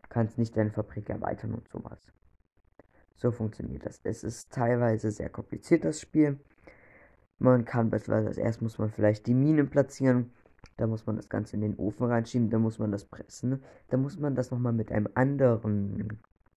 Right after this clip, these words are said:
äh, mit einem anderen Ohr verbinden. Da macht man nochmal was, das muss man nochmal, äh, mit dem Ofen schieben, nochmal pressen, muss das nochmal mit was anderem verbinden und das Ganze dann mit nochmal was anderem zu dritt verbinden, dass man irgendwas herausbekommt,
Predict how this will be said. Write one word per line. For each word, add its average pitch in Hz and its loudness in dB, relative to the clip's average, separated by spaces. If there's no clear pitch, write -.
äh, 107 2
mit - -8
einem 107 0
anderen 120 0
Ohr 107 2
verbinden. 123 -2
Da 117 0
macht 117 -2
man 120 2
nochmal 127 0
was, 117 -4
das - -14
muss 113 -8
man 110 0
nochmal, 104 -2
äh, 120 -2
mit - -6
dem - -8
Ofen 110 -4
schieben, 117 0
nochmal 120 0
pressen, 113 -6
muss 117 -6
das 117 0
nochmal 127 2
mit 107 -2
was 113 -6
anderem 131 -2
verbinden 101 -6
und 107 -4
das 127 -2
Ganze 113 -4
dann 110 -2
mit 113 -2
nochmal 131 2
was 113 -4
anderem 110 0
zu 113 -8
dritt - -2
verbinden, 110 -2
dass - -8
man - -4
irgendwas 120 2
herausbekommt, 110 -4